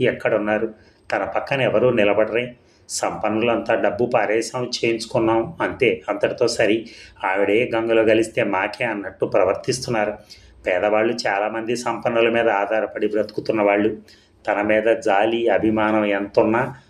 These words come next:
తన కోసం నిలబడే సాహసం వాళ్ళకు లేదు.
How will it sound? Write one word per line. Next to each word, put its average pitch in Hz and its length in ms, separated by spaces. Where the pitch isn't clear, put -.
తన 101 160
కోసం 123 420
నిలబడే 104 400
సాహసం 110 640
వాళ్ళకు 98 380
లేదు. 107 300